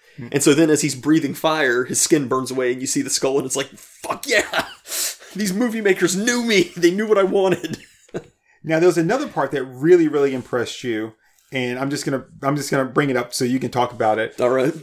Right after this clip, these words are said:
Speaker 1: It was, uh, when, uh, Liu Kang was trying to get the, um, the ability out of Kano.
Speaker 2: Yeah.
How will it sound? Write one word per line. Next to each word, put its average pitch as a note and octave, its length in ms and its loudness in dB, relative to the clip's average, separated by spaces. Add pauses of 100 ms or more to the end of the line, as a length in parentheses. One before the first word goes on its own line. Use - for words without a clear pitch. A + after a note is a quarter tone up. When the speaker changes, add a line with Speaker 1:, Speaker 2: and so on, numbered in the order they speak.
Speaker 1:
It C#3+ 180 2
was, C#3+ 260 4
uh, B2+ 340 6
when, C3+ 560 0
uh, B2+ 200 -2
Liu D3 220 4
Kang C#3 420 -2
was B2 460 4 (260)
trying C3+ 360 0
to C3 140 -2
get B2+ 360 0
the, A#2+ 300 0
um, A2+ 280 2
the B2+ 140 2
ability B2+ 360 2
out A2 120 0
of G#2 80 -10
Kano. G2+ 420 -4 (2750)
Speaker 2:
Yeah. C#3 880 0